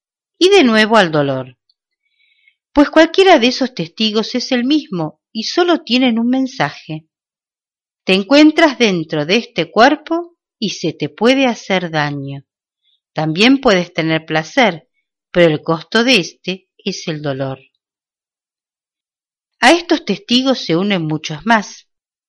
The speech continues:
Cada uno de ellos parece diferente porque tiene un nombre distinto, y así parece responder a un sonido diferente. A excepción de esto, los testigos del pecado son todos iguales.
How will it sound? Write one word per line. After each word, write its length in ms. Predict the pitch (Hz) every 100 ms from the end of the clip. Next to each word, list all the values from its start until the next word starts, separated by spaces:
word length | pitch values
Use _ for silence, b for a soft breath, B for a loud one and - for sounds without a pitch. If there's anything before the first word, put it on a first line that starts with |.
| _ _
Cada 320 | 180 180 175
uno 240 | 185 190
de 80 | 208
ellos 320 | 220 214 233
parece 520 | - 170 165 170 - 180
diferente 760 | 180 - 233 226 180 165 185
porque 320 | 185 190 262
tiene 240 | 262 302 294
un 100 | 214
nombre 300 | 165 160 151
distinto, 800 | 151 - 262 214 160 - 139 - _ _
y 80 | 294
así 440 | 311 - 202 202 b b b _
parece 420 | - 339 381 - 220
responder 680 | 185 - 147 180 254 - -
a 100 | 180
un 140 | 185
sonido 460 | - 175 170 160 156
diferente. 920 | 147 - 143 139 143 139 - 156 - _ _ _ _ _ _ _ _
A 100 | 254
excepción 520 | 269 320 320 403 392
de 160 | 208 196
esto, 380 | - - 156 139 151 _
los 200 | 247 254
testigos 460 | 285 269 359 349 294
del 180 | 185 160
pecado 420 | 156 247 262 254
son 220 | - 302
todos 380 | 302 294 277 -
iguales. 640 | 175 147 135 135 135 -